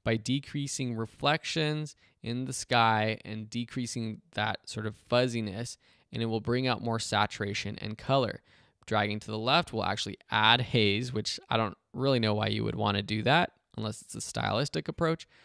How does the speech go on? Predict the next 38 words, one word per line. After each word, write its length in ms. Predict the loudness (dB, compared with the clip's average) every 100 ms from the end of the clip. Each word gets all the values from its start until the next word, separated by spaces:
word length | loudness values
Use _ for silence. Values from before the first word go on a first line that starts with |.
| _ _ -6
But 140 | -6 -6 _ _ _ -8
by 200 | -4 -4
dragging 400 | -2 2 2 0
to 100 | -4
the 60 |
right, 200 | 2 2
you 80 | 2
can 160 | -4 -6
see 240 | -4 -4
that 220 | -2 -2
the 80 | -4
sky, 680 | -8 -4 0 4 4 4 0 -8 _ _ -8
there's 160 | -6
a 60 | -4
little 260 | -2 -2
bit 140 | 0 2
of 120 | 2
haze. 420 | 2 0 0 -2 -8
It 160 | -12 -14 -12
makes 260 | -6 -6 -6
things 240 | -8 -6
more 160 | -6 -6
detailed 680 | -4 -4 -2 0 2 2 0 -6
and 140 | -8
more 200 | -6 -8
colorful. 720 | -4 2 2 2 2 2 0 -4 _ _ _ -6
Be 120 | -4
careful 400 | 0 0 2 2
about 220 | 4 4
using 340 | 4 -4 -4 -2
this 300 | -2 -2 -6 -6
on 340 | -4 -4 -4
things 260 | -6 -8 -6
like 180 | -8 -6
portraits 640 | -4 -4 -4 -6 -6 -8
and 160 | -12 -6
things, 320 | -4 -4 -6
because 440 | -6 0 0 0